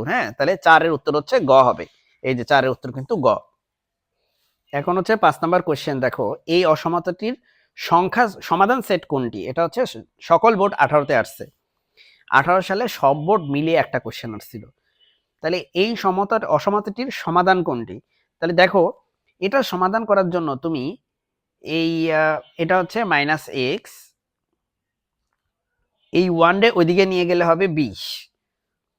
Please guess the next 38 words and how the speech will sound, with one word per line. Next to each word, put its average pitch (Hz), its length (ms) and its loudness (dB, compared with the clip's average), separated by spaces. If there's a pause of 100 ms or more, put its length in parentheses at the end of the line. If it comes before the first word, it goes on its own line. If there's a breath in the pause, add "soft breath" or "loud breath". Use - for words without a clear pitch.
(560)
মাইনাস 165 320 2
ওয়ান 220 160 2
দিয়ে 233 180 2
দুই 185 140 2
পাশে 185 240 4
গুণ 170 140 2
করো, 139 200 4
তাহলে 156 260 0
এটা 175 120 0
হয়ে 180 160 2
যাবে 190 120 0 (200)
এক্স 254 160 0 (180)
আর 139 120 2
এটা 151 180 -2
হয়ে 165 180 2
যাবে 180 140 0 (180)
মাইনাস 151 260 -2 (120)
টোয়েন্টি। 190 460 -4 (840)
আর 143 100 6 (100)
আমরা 180 140 2
জানি 208 220 0
মাইনাস 170 340 0
ওয়ান 208 140 -2
দিয়ে 214 200 0
গুণ 180 140 -2
করলে 208 220 2 (120)
অসমতার 180 480 0
চিহ্ন 170 280 -4
কি 190 160 -2
হয়? 139 220 4 (840)
অসমতার 165 500 -2
চিহ্ন 180 160 -2 (100)
হচ্ছে 226 200 2 (460)
চেঞ্জ 226 260 2
হয়ে 175 180 6
যায়, 117 200 -2 (340)
তাই 151 100 -8
না? 262 140 0